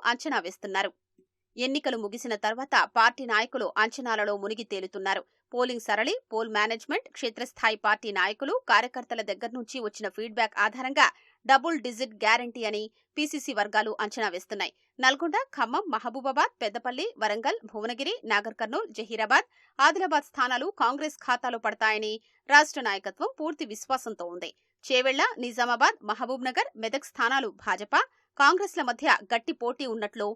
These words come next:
అంచనా వేస్తున్నాయి. హైదరాబాద్ ఎంఐఎం కైవసం చేసుకుంటుండగా కరీంనగర్, సికింద్రాబాద్, మల్కాజ్గిరిలో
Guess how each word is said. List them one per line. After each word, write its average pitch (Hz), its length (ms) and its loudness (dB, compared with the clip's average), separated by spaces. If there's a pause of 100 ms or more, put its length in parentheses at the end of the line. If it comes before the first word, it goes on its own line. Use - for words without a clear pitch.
(280)
అంచనా 247 320 2
వేస్తున్నాయి. 185 460 -4 (340)
హైదరాబాద్ 254 500 6 (120)
ఎంఐఎం 254 380 -2
కైవసం 233 500 -2
చేసుకుంటుండగా 262 640 0 (240)
కరీంనగర్, 262 520 2
సికింద్రాబాద్, 240 640 0
మల్కాజ్గిరిలో 247 680 -2